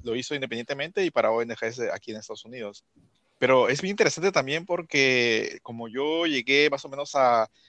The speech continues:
a identificarla y a, a querer, este, tenerla en entrevista, es una autora e ilustradora de cuentos, pero con una particularidad especial que ya escucharemos más adelante. Quisiera, este, presentar ahora sí a Erika Quinteros. Muchísimas gracias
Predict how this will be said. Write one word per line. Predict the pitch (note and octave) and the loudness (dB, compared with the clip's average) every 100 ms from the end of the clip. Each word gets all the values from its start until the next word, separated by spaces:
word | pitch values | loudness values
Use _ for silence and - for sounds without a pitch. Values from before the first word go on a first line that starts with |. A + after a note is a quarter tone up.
| _ | _
a | - | -6
identificarla | A2+ A2+ A#2 A2 B2+ C#3 C#3 B2+ | -4 -4 -10 2 8 10 8 4
y | A2 | 4
a, | A2 A2 G#2+ | 4 4 2
a | - A2+ | 0 -4
querer, | A#2+ A#2+ B2+ | 0 2 2
este, | D3 C3 | -2 -8
tenerla | A#2+ A2+ C3+ | -4 -4 -2
en | |
entrevista, | C3+ - A#2 D3+ F#3 G3+ | -4 -4 -4 -2 0 0
es | C3+ C#3+ | 0 -2
una | E3+ | -2
autora | D#3+ B2+ C#3 D#3 D#3 | -2 -2 -2 2 2
e | |
ilustradora | C3+ A#2+ - G#2+ A2+ C3+ | 2 -4 -6 -4 2 2
de | C3 | 2
cuentos, | - A2+ A#2 C#3+ E3 - _ _ _ _ _ - | -2 -8 -8 -8 -8 -10 _ _ _ _ _ 2
pero | B2+ A#2+ | 4 4
con | B2 C3 | 0 -2
una | D3+ | 0
particularidad | D#3+ D3 C#3 B2 A2 G#2+ A#2 | 2 2 0 -6 -2 0 2
especial | C3 A#2 - C3+ | 0 -4 -2 -2
que | B2+ | 0
ya | A2+ A#2+ - - - - | 4 4 4 -4 -20 -10
escucharemos | A2+ A#2+ A#2 A2+ B2 C3 | -10 -6 -6 -4 -4 -6
más | B2 | -2
adelante. | B2+ A#2+ A#2 G#2+ G2+ F#2+ - - | 2 2 0 -4 -8 -12 -16 -12
Quisiera, | A#2 D#3+ F#3 G3 G3+ | 0 4 8 10 8
este, | - D#3+ | 6 -2
presentar | C#3 C3 A2+ D3 G3+ | -4 -4 4 4 4
ahora | D3+ D#3+ | 2 0
sí | - E3+ | -2 0
a | E3 C#3+ B2+ | 4 4 4
Erika | C#3+ F3 | 2 -2
Quinteros. | D3+ A#2 B2 C3+ E3+ G3 | -4 -4 0 2 2 0
Muchísimas | C3+ - C#3 F3+ D#3+ | -6 -12 -8 -2 2
gracias | C3 D3 E3 | 2 2 -2